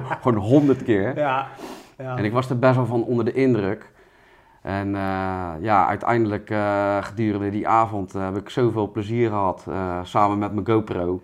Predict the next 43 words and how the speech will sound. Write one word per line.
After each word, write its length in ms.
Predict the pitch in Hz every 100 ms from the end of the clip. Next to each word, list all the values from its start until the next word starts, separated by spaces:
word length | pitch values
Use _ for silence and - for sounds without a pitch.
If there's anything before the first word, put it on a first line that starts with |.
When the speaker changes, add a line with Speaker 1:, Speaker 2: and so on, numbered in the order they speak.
| _
Speaker 2:
Ja. 120 | - 131 151 - - _ _ _ _ -
Speaker 1:
Achteraf 600 | 101 - 107 98 95 -
weet 200 | 101 95
ik, 220 | 92 - - _ 87 - -
weet 340 | 98 113 98
ik 100 | 107
dat. 340 | 101 101 - - - -
Want, 280 | 95 98 -
eh, 360 | 107 104 104
ergens, 380 | 120 123 110 -
eh, 240 | 120 110 113
halverwege 540 | 113 120 117 113 110
die 120 | 117
avond 320 | 104 117 117 107
ben 160 | 110
ik, 200 | 107 107
eh, 120 | 113 104
denk 200 | 104 127
ik, 180 | 123 120
het 220 | 113 -
bewustzijn 500 | - 104 110 113 107
verloren. 520 | 104 104 117 123 156 202 - -
Speaker 2:
<laughs> 260 | 175 170 -
Speaker 1:
Ik, 140 | 127
<laughs> 200 | - - 123 - - - - - - - - -
ik 40 | 123
weet 340 | 170 175 -
niet, 220 | - - - - - -
ik 160 | 139 151
weet 240 | 156 156
niet 120 | 185
wat 180 | 156 151
er 60 | 135
gebeurd 360 | 131 131 139
is. 260 | 180 208 214 - - - - -
En, 400 | - 127 127 127
eh, 360 | 123 120 117
ik 100 | 135
werd 160 | 127 131
wakker 280 | 147 147 143
in 80 | 131
een 120 | 127
tuk-tuk. 640 | 151 156 - 151 180 190